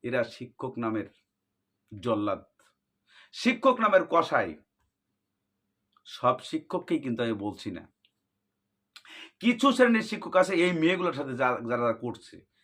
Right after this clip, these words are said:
তাদেরকে বলতেছি, এটা মোটেও ঠিক হয় নাই। আর দর্শক বন্ধুরা, এই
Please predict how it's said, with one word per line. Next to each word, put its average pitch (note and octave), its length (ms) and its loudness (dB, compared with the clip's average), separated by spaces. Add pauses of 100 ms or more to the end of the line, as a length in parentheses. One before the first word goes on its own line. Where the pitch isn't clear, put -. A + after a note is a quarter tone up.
(220)
তাদেরকে B2+ 420 -12
বলতেছি, E2 520 -16 (1160)
এটা F#2+ 340 -6 (800)
মোটেও F3+ 300 0
ঠিক A#2 220 -6
হয় G2 120 -6
নাই। D#2 260 -14 (840)
আর - 140 -8
দর্শক - 260 -6
বন্ধুরা, D#3+ 400 -6 (1120)
এই G#3+ 440 2